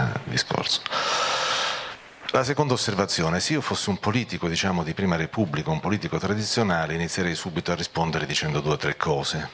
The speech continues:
Per esempio che la Regione Calabria ha fatto una legislazione per non consumare più suolo, legislazione al consumo, suolo a consumo zero,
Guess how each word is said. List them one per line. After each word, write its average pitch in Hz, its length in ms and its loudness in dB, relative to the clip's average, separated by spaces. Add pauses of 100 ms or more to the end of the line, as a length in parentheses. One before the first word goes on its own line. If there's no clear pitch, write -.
Per 80 140 0
esempio 80 360 -2
che 69 100 -2
la 69 80 0
Regione 76 340 -2
Calabria - 640 0
ha 151 60 -4
fatto - 280 -6
una 151 120 -2
legislazione 80 720 0
per 76 400 -2
non 95 240 -2
consumare 78 560 0
più - 180 -4
suolo, - 540 0 (480)
legislazione 76 560 2
al 73 80 -2
consumo, - 840 -2
suolo - 280 2
a 147 40 -2
consumo - 440 2
zero, 90 400 0